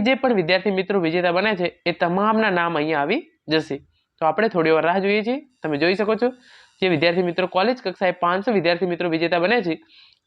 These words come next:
એમના નામ અહીંયા આવી ગયા છે. અને આ રીતે તમે તમારું નામ આવ્યું છે કે નહીં એ ચેક કરી શકો છો. પણ આની અંદર કન્ડિશન એ છે કે જો તમે એકવાર ક્વિઝ રમી અને એની અંદર તમે વિજેતા બની ગયા તો તમે બીજી વાર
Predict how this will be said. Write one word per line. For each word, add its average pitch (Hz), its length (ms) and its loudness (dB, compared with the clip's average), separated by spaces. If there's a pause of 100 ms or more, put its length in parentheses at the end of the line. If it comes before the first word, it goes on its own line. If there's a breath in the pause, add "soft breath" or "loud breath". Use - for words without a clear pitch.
(120)
એમના 202 260 0
નામ 156 220 0
અહીંયા 160 260 -2
આવી 151 200 -2
ગયા 185 200 0 (320)
છે. 143 100 -4 (720 loud breath)
અને 175 140 -2 (280)
આ 254 160 0
રીતે 220 220 -2 (320)
તમે 202 260 0
તમારું 196 420 0
નામ 175 200 -2
આવ્યું 175 260 0
છે 226 140 -2
કે 214 120 -2
નહીં 180 220 -2
એ - 20 2 (120)
ચેક 190 200 0
કરી 156 200 -2
શકો 165 240 -4
છો. 170 60 -10 (500 soft breath)
પણ 202 120 0
આની 202 180 0
અંદર 220 180 -4
કન્ડિશન 226 400 0 (100)
એ 208 100 0
છે 196 160 0
કે 190 120 0
જો 202 120 0
તમે 196 160 2 (160)
એકવાર 233 340 0
ક્વિઝ 185 260 -2
રમી 233 220 0 (520 loud breath)
અને 190 100 -2 (120)
એની 220 180 2
અંદર 208 200 2
તમે 202 220 2
વિજેતા 185 320 0
બની 175 240 2
ગયા 202 220 2 (540 loud breath)
તો 220 140 0
તમે 202 260 2
બીજી 175 240 0
વાર 202 100 2